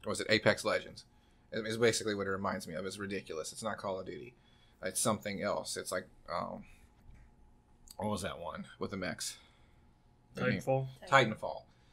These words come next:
Speaker 1: It, that, it's what it felt like to me. That, that one, the World War,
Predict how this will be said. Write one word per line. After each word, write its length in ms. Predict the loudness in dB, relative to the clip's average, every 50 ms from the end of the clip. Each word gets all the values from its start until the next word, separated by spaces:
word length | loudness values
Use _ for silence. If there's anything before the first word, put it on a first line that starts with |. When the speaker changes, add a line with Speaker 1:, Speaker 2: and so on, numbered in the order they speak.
| -20 -20 -20 -20 -20 -12 -2
Speaker 1:
It, 240 | -2 -2 -2 2 8
that, 200 | 8 8 8 10
it's 200 | 8 6 8 8
what 160 | 8 8 8
it 80 | 8 6
felt 300 | 4 6 8 8 8 8
like 180 | 4 2 2 -2
to 80 | -8
me. 160 | -8 -8 -8 -8 -4
That, 220 | -2 -2 -2 -4 -4 -2 0
that 200 | 0 0 2 2
one, 320 | 4 4 4 2 0 2
the 200 | 2 2 2 2
World 300 | 0 2 2 4 4 4 2
War, 320 | 0 0 2 0 0 0